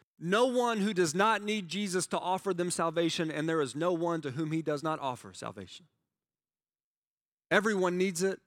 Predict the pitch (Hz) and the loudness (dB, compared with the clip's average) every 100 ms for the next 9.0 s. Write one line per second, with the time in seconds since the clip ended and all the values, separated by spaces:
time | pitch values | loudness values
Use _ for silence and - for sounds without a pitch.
0 | _ _ _ _ - 131 135 120 180 175 | _ _ _ _ -6 -4 -4 0 0 0
1 | 156 143 131 - - 127 101 92 92 _ | -2 -6 -10 -16 -10 -8 -8 -14 -20 _
2 | _ _ _ _ _ _ - 120 127 113 | _ _ _ _ _ _ -16 -12 -10 -10
3 | 110 - 98 - - _ _ _ _ _ | -14 -14 -14 -16 -20 _ _ _ _ _
4 | _ _ _ _ _ _ _ _ _ _ | _ _ _ _ _ _ _ _ _ _
5 | _ _ _ _ _ _ _ - 170 151 | _ _ _ _ _ _ _ -12 -10 -8
6 | 151 156 156 143 117 110 156 165 101 _ | -6 -6 -6 -8 -14 -14 -12 -12 -16 _
7 | _ _ _ _ _ _ _ _ _ 120 | _ _ _ _ _ _ _ _ _ -6
8 | 170 151 165 180 170 156 160 180 117 | -6 -4 0 0 -2 -2 0 -2 -4